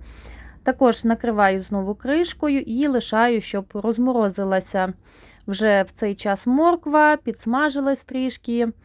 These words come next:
А, буквально це все в мене займає хвилин десять, я це все підтушую. Ну і далі вже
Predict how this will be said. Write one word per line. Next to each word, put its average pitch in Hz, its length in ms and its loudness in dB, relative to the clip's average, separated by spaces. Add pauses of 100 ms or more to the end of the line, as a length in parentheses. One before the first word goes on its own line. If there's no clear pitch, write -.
(640)
А, 220 220 4
буквально 277 720 2
це 254 220 -2
все 247 360 0
в 220 40 0
мене 226 320 0
займає 220 580 0
хвилин 208 560 -2
десять, 294 680 0
я 214 180 0
це 208 140 -8
все 196 260 -4
підтушую. 294 960 -2 (640)
Ну 349 180 2
і 285 140 2
далі 240 400 2
вже 214 460 0